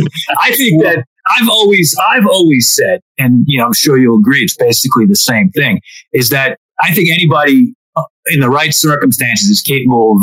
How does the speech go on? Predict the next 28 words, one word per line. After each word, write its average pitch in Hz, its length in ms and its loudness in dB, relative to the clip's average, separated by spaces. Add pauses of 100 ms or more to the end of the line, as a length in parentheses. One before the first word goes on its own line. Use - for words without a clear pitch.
(140)
of, 107 80 -2
of, 156 160 0
of 117 160 0
even, 117 340 2
you 123 100 2
know, 90 120 -4
killing 147 480 0
or, 117 380 2 (120)
or, 117 320 0 (380)
you 131 100 -2
know, 120 300 0 (240)
doing 160 340 0
something 147 520 0
that 120 160 -2
they 120 100 -2
normally 143 680 2
wouldn't 127 400 2
do. 107 260 2 (320)
Okay. 123 380 -4 (360)
And 123 300 2
you 196 140 2
could 190 180 0
be, 165 320 2
you 190 160 0
could 190 160 0
be 165 180 0 (200)
angry 165 340 4
enough. 101 340 0